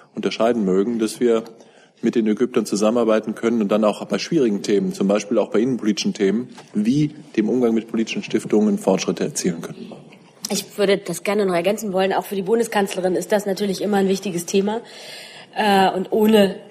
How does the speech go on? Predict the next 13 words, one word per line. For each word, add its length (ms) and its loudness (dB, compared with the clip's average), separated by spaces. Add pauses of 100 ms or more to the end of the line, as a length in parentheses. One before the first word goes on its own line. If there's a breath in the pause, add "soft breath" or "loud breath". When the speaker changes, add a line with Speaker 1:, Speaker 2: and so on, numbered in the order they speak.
(300)
Speaker 2:
ähm, 600 0
da 140 2
der 140 -2
Agenda 320 0
vorau-, 440 2
vorgreifen 500 0
zu 120 -8
wollen, 280 0
ist 160 -4
es 160 -4
Wunsch 200 -2
der 120 4
Bundeskanzlerin, 920 0